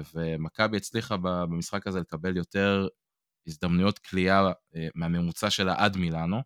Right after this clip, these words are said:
והרבה יותר ממה שהיריבות של מילאנו בדרך כלל, אה, מקבלת, אה, מקבלות, אה, וזה הגיע בעיקר בזכות, אה, ארבע עשרה ריבאונדים בהתקפה, שזה היה ארבעים וחמש אחוז מהריבאונדים מתחת לסל של מילאנו, אה, שמונה עשרה עיבודים של מילאנו, שהיו, עשרה מהם היו בחטיפות שלנו,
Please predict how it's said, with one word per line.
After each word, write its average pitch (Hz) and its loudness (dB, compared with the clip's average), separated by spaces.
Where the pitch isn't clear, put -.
והרבה 95 4
יותר 127 6
ממה 113 4
שהיריבות 101 2
של 107 -2
מילאנו 92 2
בדרך 87 -4
כלל, 82 -2
אה, 78 -4
מקבלת, 110 -2
אה, 80 -2
מקבלות, 90 0
אה, 80 -2
וזה 78 -2
הגיע 98 2
בעיקר 92 2
בזכות, 82 -4
אה, 76 -4
ארבע 76 -4
עשרה 90 -2
ריבאונדים 90 0
בהתקפה, 82 0
שזה 80 -4
היה 82 0
ארבעים 82 -2
וחמש 85 -2
אחוז 82 -6
מהריבאונדים 80 -2
מתחת 78 -8
לסל 80 -10
של 80 -12
מילאנו, 104 0
אה, 80 -2
שמונה 85 2
עשרה 90 0
עיבודים 101 4
של 139 4
מילאנו, 113 2
שהיו, 101 0
עשרה 98 -2
מהם 95 0
היו 95 0
בחטיפות - -6
שלנו, 98 0